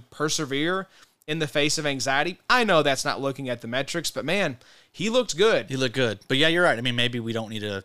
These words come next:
Speaker 2: put too much stock into it because it is Atlanta and they are garbage, but
Speaker 1: We knew
Speaker 2: uh,
Speaker 1: that defense was going to be bad. We didn't know that offense was going to be so putrid.
Speaker 2: Right. Yeah, I know. Um, Devontae Smith looked great.
Speaker 1: He did.
Speaker 2: No, Bobby was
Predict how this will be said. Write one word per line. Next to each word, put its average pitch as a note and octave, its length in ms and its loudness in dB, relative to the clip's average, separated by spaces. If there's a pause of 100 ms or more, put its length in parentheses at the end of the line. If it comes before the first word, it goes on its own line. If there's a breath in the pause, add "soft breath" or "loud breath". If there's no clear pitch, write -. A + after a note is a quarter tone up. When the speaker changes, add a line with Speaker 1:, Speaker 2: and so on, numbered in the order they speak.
Speaker 2:
put - 140 -12
too A#2+ 100 -6
much G#2+ 140 -8
stock G#2 260 -4
into G#2+ 180 -8
it F#2 80 -10
because G2+ 300 -8
it G2 80 -8
is G#2 160 -4
Atlanta E2 380 -12
and F#2 100 -14
they F#2+ 80 -8
are G2 280 -6 (220)
garbage, F#2 600 -8
but G#2 240 -4 (320 soft breath)
Speaker 1:
We D#3 120 -2
knew G3 100 6
Speaker 2:
uh, D4+ 80 8
Speaker 1:
that F#3+ 180 4
defense G3 440 0
was A#2+ 140 -6
going C3 220 -4
to A#2+ 40 -8
be B2 120 -6
bad. B2+ 280 -2
We C3+ 80 -6
didn't D3+ 220 -2
know D#3+ 160 2
that A#2+ 260 -6
offense A#2+ 540 2
was A2 160 -8
going B2+ 240 -2
to A#2+ 60 -8
be A2+ 140 -10
so C3+ 340 -2
putrid. B2 560 -6 (120)
Speaker 2:
Right. G2+ 400 -6
Yeah, G#2+ 340 -6 (140)
I A2+ 140 -8
know. G#2 460 -10
Um, G2+ 500 -6 (440)
Devontae F#2 320 -10
Smith F2+ 360 -10
looked G#2+ 140 -10
great. G#2+ 400 -4
Speaker 1:
He C3 140 -14
did. D3 480 4
Speaker 2:
No, F#2+ 100 -8
Bobby F2+ 340 -6
was F2 220 -6